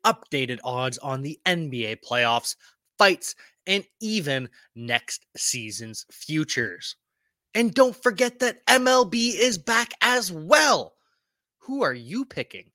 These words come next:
to win the World Series? BetOnline is your continued source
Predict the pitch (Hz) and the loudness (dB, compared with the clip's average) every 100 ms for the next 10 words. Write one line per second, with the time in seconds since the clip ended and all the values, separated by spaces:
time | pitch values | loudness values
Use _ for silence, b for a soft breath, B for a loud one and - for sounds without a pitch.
0 | _ _ _ - 113 110 104 98 92 92 | _ _ _ -16 -14 -12 -14 -16 -16 -14
1 | - 107 92 - _ - _ _ b b | -14 -14 -16 -20 _ -20 _ _ b b
2 | b b b - 120 165 214 208 196 180 | b b b -20 -2 0 2 0 -2 -2
3 | 170 165 165 - B B 147 143 160 156 | -2 -2 -2 -8 B B -8 -4 -4 -4
4 | 151 - 175 175 190 170 - 123 113 - | -10 -8 -8 -8 -8 -10 -8 -6 -6 -8